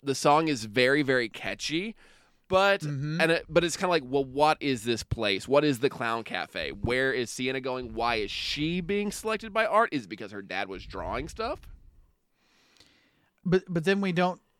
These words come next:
Speaker 2: get the answers. <laughs> Like
Speaker 1: Yes. Yeah, because Terrifier three, baby. We gotta do the third one. Uh, but I get it. I, I,
Speaker 2: But
Speaker 1: I
Speaker 2: wait, there's more.
Speaker 1: But wh-, <laughs> I, I do
Speaker 2: <laughs>
Speaker 1: get it when, when they don't answer anything. But did you like the Clown Cafe stuff?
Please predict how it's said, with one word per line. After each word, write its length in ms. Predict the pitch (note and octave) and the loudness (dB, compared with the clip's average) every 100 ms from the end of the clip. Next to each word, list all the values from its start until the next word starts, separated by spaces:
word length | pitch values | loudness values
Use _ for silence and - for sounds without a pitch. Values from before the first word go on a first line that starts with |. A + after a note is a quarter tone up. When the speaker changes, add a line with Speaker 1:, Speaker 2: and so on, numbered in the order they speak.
| _ _ _ _ _ D#3 | _ _ _ _ _ -6
Speaker 2:
get 200 | C3 F#3 | 0 2
the 140 | E3 E3+ | 4 4
answers. 580 | B3 - F#2+ - - - - | 4 0 -8 -10 -14 -10 -8
<laughs> 100 | - | -4
Like 160 | F3+ | 6
Speaker 1:
Yes. 360 | A3+ B2+ - - - - _ _ | 8 8 4 -10 -16 -20 _ _
Yeah, 360 | F3+ A3 C#3+ G#2 - - | 4 6 6 2 -8 -12
because 200 | C#3+ D3 | -10 -2
Terrifier 460 | F#3 E3 F3+ D#3+ | 2 2 4 4
three, 160 | - E4+ | 4 4
baby. 280 | F#3 F#3+ C#4+ | 6 4 0
We 80 | G#3 | 0
gotta 160 | C4 C4+ | 0 2
do 40 | |
the 80 | B3+ | -4
third 260 | G4 A#4 E4 | 4 4 4
one. 180 | C3 - _ _ - - _ | 0 -2 _ _ -20 -20 _
Uh, 340 | E3 D#3+ D3+ - _ | 4 6 4 2 _
but 180 | C#3+ F#3+ | 2 6
I 120 | G3+ | 6
get 180 | E3 C#3+ | 4 0
it. 180 | F#2+ - - | 0 -4 2
I, 160 | C#3+ - | 2 4
I, 80 | E3+ | 2
Speaker 2:
But 120 | E3+ | 8
Speaker 1:
I 40 | |
Speaker 2:
wait, 360 | F#3+ D4 A#3 D3 | 12 12 10 0
there's 300 | E3+ G3+ F#3+ | 2 2 2
more. 460 | A#3 F#4+ F4+ C4+ C4 | 2 4 4 2 2
Speaker 1:
But 180 | B3 B3 B3 | 0 0 2
wh-, 260 | A#3+ A#3 A#3 | 2 2 0
<laughs> 60 | - | 2
I, 160 | G3 F#3 | 2 2
I 80 | G3+ | 0
do 240 | G#3+ B3+ | -2 -2
Speaker 2:
<laughs> 120 | G#3 | 2
Speaker 1:
get 100 | G3+ | 4
it 120 | F3+ D3+ | 4 0
when, 380 | D3+ D3+ C#3 B2+ | -2 0 -2 -4
when 120 | C#3 | -2
they 60 | C3 | 0
don't 140 | B2 | 0
answer 340 | A2+ A#2 - A2+ | 0 -2 -2 -6
anything. 400 | G#2+ A2 G2+ F#2+ _ - _ - | -4 -6 -6 -8 _ -20 _ 4
But 400 | F3+ E3+ - B2+ | 6 6 4 -8
did 180 | E3+ | -8
you 100 | D3+ | -6
like 260 | D3+ B2+ C#3+ | -2 -2 -2
the 80 | - | -4
Clown 260 | - G3 | -2 -2
Cafe 380 | G3 G#3 G#3 A3 | 0 -2 -2 -6
stuff? 400 | G#3+ A#3 A3+ - | -4 -2 -2 -4